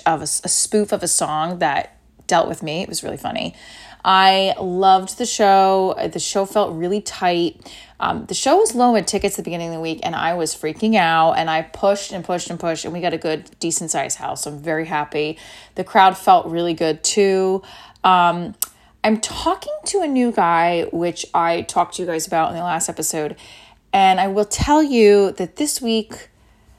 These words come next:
I'm not as, like, I'm not as, like, fi-,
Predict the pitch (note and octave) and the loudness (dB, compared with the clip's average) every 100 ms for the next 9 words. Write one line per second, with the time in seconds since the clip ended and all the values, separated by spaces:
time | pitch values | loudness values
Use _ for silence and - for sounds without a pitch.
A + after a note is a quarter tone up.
0 | _ _ - - A3+ A#3 G#3+ A#3 D4 - | _ _ -20 -6 0 2 4 4 2 4
1 | D#4 D#4 - - - - _ _ _ _ | 4 4 4 0 0 -12 _ _ _ _
2 | _ _ - - - _ - A#3 B3+ F4 | _ _ -20 -20 -20 _ -2 2 4 4
3 | A#4+ A4+ G4 - - A3+ A3 | 4 4 4 2 4 6 6